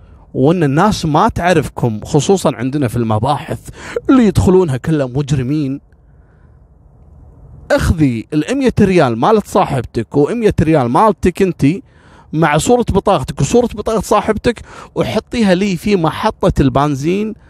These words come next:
الفلانية". قالوا: "الله يستر عليك، والله إنك إنسان، يعني، راقي". قالوا: "أوكي". وفعلًا حطوا له في محطة البنزين،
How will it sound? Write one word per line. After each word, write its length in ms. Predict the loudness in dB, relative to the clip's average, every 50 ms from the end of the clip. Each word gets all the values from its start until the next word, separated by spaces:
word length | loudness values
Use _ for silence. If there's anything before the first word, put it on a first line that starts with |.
| -20 -12 -2 2
الفلانية". 760 | 2 4 4 4 4 4 4 2 0 -4 -6 -8 -8 -10 -12 -16 _ _ _ _ _ _ _ _ _ _ _ _ _ _ _ -2
قالوا: 340 | 0 2 2 2 0 0 0
"الله 440 | 0 0 0 0 0 0 0 0 -4
يستر 340 | -6 -6 -6 -6 -6 -6 -6
عليك، 600 | -6 -8 -8 -8 -10 -12 -12 -14 -14 -14 -14 -20 -20 -20 -20 -20 -20 -20 -20 -20 -20 -20 -10 -2
والله 420 | 2 2 4 4 4 4 2 0
إنك 300 | 0 -2 -4 -6 -6 -6 -8
إنسان، 520 | -8 -8 -6 -4 -2 -2 0 -2 -2 -4 -10 -16 -20 -20 -20 -20 -20 -20 -20 -20 -20 -8 -4
يعني، 240 | -2 -2 0 2 2
راقي". 460 | 4 4 4 4 4 2 -2 -6 -8 -8 -16 _ _ _ -20 _ _ -20 -20 -20 -20 -20 _ _ _ _ _ -4 0
قالوا: 180 | 2 2 4 4
"أوكي". 260 | 2 2 0 -2 -2
وفعلًا 600 | -2 -2 -2 0 0 0 0 0 0 0 -2 -2 -8 -16 _ -20 -20 -20 -20 -20 -20 -20 -20 -18
حطوا 540 | -12 -10 -6 -2 -2 -2 0 2 2 4 4
له 80 | 2 2
في 140 | 0 -2
محطة 480 | -2 -2 -2 -4 -4 -4 -4 -6 -4 -4
البنزين، 560 | -4 -4 -4 -6 -6 -6 -4 -4 -2 -4 -4